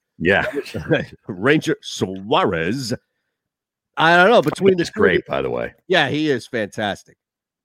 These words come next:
Speaker 2: I remember, actually, r-, real quick, we gotta take a break on the
Speaker 1: It's
Speaker 2: network.
Speaker 1: John Miller, not Johnny Miller.
Speaker 2: Yeah, I
Speaker 1: When you
Speaker 2: think
Speaker 1: say
Speaker 2: it was
Speaker 1: Johnny Miller, people think, uh, the golfer and the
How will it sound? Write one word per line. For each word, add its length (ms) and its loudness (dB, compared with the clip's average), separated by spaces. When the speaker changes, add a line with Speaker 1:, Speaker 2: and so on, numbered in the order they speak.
Speaker 2:
I 100 4
remember, 440 2
actually, 320 -4
r-, 200 -8
real 160 -2
quick, 280 -4
we 160 -8
gotta 120 -2
take 180 -4
a 40 -8
break 320 -4
on 600 -2
the 160 -8
Speaker 1:
It's 100 -4
Speaker 2:
network. 100 -2
Speaker 1:
John 320 4
Miller, 260 0
not 280 -2
Johnny 360 -4
Miller. 440 -16
Speaker 2:
Yeah, 160 -4
I 40 2
Speaker 1:
When 60 0
you 60 0
Speaker 2:
think 100 -4
Speaker 1:
say 100 6
Speaker 2:
it 40 2
was 120 2
Speaker 1:
Johnny 320 2
Miller, 340 -2
people 340 -6
think, 360 -6
uh, 140 0
the 100 -6
golfer 540 0
and 140 -8
the 60 -10